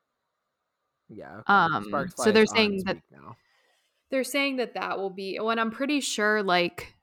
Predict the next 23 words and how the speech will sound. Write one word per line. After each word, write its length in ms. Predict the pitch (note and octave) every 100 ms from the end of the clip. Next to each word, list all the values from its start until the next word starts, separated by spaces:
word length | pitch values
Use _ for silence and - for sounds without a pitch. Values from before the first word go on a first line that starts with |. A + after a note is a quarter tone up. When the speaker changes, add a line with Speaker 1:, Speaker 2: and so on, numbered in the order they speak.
| _ _ _ _
Speaker 2:
the 180 | F#3+ - G3
April 340 | G3 G#3 F#3+
not, 420 | F3+ F#3 F3+ -
like, 260 | G3+ G3 F#3+ _
that 380 | F#3+ G3 F#3+ G3
goes 240 | G#3 G3 F#3+
along 400 | F3 A#2 A#2+ F#3
with, 180 | F#3+
like, 200 | F#3 -
the 80 | -
timing 760 | - G#3+ F3 F#3+ - - A#3+ -
of 160 | - G#3
the 100 | F#3
last 440 | - - F3+ -
one. 180 | - -
So 160 | G3 G#3+
she's 260 | G#3 A3 F#3
definitely 380 | G#3 B3+ B3
on 260 | - F#3 F3
this, 220 | F3 F3+
like, 200 | F#3+ F3+ -
weird 460 | F3 - - G#3 _ _ _
schedule. 720 | - - - - - F#3 G3+